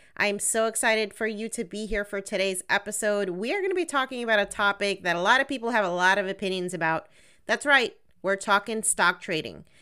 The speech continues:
Now, stock trading has a lot of shady-ass people in this business, so I knew if I was gonna talk about this topic, I wanted to bring on somebody who was super legit,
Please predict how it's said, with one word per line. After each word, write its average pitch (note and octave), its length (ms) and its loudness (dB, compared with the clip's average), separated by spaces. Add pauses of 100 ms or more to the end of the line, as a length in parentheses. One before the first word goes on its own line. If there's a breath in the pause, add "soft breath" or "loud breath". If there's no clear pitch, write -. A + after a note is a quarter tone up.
(180 soft breath)
Now, G3+ 400 4
stock C4+ 320 0
trading C#4 360 0
has A3 420 2
a F3 80 -6
lot F#3 500 2
of F3 360 -4 (300 soft breath)
shady-ass B3 680 2
people A3+ 320 -4
in G#3+ 220 -2
this G3 160 -2
business, G3+ 520 -2
so - 160 -4
I G3+ 140 2
knew A#3+ 280 -2
if G3+ 220 -4
I G3 120 2
was F#3+ 160 -6
gonna C4 160 -4
talk C4+ 180 0
about A#3 180 -2
this G#3 140 -6
topic, F#3+ 400 2
I F3 80 0
wanted G3+ 280 -2
to A3+ 60 -10
bring G3+ 220 0
on G3 160 0
somebody F#3 320 -2
who F#3 100 -4
was F3 160 -4
super C4+ 320 -4
legit, G3 480 -2